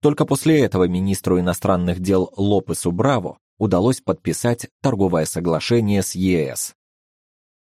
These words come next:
Национальные чувства каталонцев проявлялись более сдержанно, чем басков.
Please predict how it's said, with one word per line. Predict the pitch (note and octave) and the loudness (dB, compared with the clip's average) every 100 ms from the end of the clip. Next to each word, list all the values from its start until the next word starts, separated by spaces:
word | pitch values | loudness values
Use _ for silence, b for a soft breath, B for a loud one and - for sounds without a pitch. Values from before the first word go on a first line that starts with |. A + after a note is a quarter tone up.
| _ - | _ -6
Национальные | D#2+ D#2+ G#2 B2 F3 F3 D#3+ C3+ | -2 0 2 2 2 2 0 0
чувства | - D#3 - A#2 | 0 0 0 0
каталонцев | A#2+ A#2+ B2 D#3+ D#3 C#3 - | 0 2 2 2 0 -4 0
проявлялись | A#2 G2+ G#2+ B2 A#2 - - | 0 2 2 2 2 -2 -8
более | A#2+ D#3 G#2+ D#2 E2 | -2 2 2 0 -2
сдержанно, | F2 A#2 B2+ C3+ C3 B2 | 0 0 0 0 -2 0
чем | B2 A#2+ | 0 0
басков. | F2 C#2 - A1+ - | 0 -2 -6 -12 -14